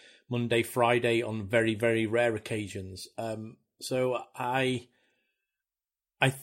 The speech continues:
I don't have a problem with it. Um, I think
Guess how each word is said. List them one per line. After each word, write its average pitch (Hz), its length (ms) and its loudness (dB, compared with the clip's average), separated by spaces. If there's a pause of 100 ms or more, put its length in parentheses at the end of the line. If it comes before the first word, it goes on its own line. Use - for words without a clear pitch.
I 127 120 2
don't 160 200 4
have 135 100 4
a 117 60 -2
problem 131 320 0
with 127 100 0
it. 131 180 -2 (140)
Um, 117 280 -8 (180)
I 127 40 -6
think 123 380 -6